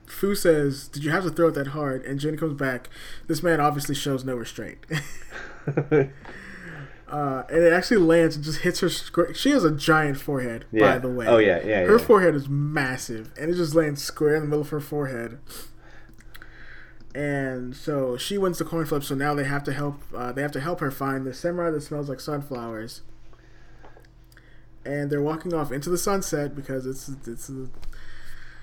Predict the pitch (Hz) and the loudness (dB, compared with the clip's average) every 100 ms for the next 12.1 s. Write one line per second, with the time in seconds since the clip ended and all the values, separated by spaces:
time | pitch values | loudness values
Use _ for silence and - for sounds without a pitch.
0 | - - - - - 135 208 196 190 135 | -14 -14 -8 -6 -6 -2 4 4 4 0
1 | 120 110 127 - - - - - - 139 | 0 -4 -8 -14 -6 2 2 2 -4 -4
2 | 143 139 131 123 139 147 143 139 - 156 | -2 -2 -4 -6 -2 -2 -2 -8 -6 -6
3 | - 190 180 160 147 135 135 127 113 82 | 0 0 2 2 2 -2 -4 -8 -10 -10
4 | 143 - 127 131 - - - - - - | -12 -10 -8 -8 -12 -14 -18 -18 -18 -18
5 | - - - - - - - - - - | -18 -18 -14 -14 -14 -14 -14 -14 -14 -16
6 | - 143 147 160 160 151 131 123 135 165 | -6 0 4 6 6 4 2 -2 -2 -2
7 | - 170 151 147 135 - 156 156 165 160 | 2 2 2 0 -2 0 0 0 0 6
8 | 247 196 202 185 214 277 269 240 208 220 | 6 6 0 -2 4 4 6 2 0 -2
9 | 190 - 180 160 160 147 151 139 131 185 | 0 2 2 2 -2 -2 -2 -2 0 0
10 | - 240 240 - - - 165 147 226 254 | 6 6 4 -2 -10 -8 -6 4 4 4
11 | 226 - - 202 196 185 151 135 131 110 | 0 -2 2 2 4 -2 -2 -2 -2 -4
12 | - | -12